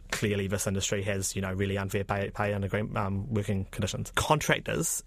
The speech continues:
are not currently covered, um, by the F P As, but the government is keen to eventually get contractors in. Uh, so, so if you're, if you're kind of an independent contractor, you know, s-, you, you, you're hired as a contractor as something like an Uber driver, but you kind of are treated as,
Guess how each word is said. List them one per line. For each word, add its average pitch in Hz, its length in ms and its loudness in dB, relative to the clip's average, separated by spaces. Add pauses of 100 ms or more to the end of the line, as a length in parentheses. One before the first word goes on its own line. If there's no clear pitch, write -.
are 113 200 6
not 139 300 2
currently 107 640 0
covered, 101 480 0
um, 104 360 2
by 104 180 2
the 101 100 2
F 98 80 -4
P 104 140 0
As, 101 200 0
but - 60 -4
the 117 80 0
government 117 320 2
is 117 160 2
keen 110 240 2
to 110 140 2
eventually 104 340 0
get 101 280 -2
contractors 107 500 0
in. 117 260 0 (560)
Uh, 98 220 2
so, 113 160 0
so 117 160 2
if 117 180 0
you're, 135 360 2
if 110 100 -2
you're 123 160 2
kind 120 160 0
of 104 100 0
an 110 40 4
independent 107 440 0
contractor, 107 600 0 (400)
you 110 80 2
know, 104 60 2
s-, - 260 -2 (160)
you, 127 180 -2
you, 120 360 0 (100)
you're 117 140 2
hired 123 280 2
as 104 80 0
a 107 40 -4
contractor 110 440 0
as 104 80 0
something 104 200 -2
like - 100 -4
an 107 80 0
Uber 120 220 2
driver, 107 380 2
but 101 200 -4
you 110 160 -4
kind 107 160 2
of 101 80 -2
are 107 100 -4
treated 104 360 0
as, 101 440 -2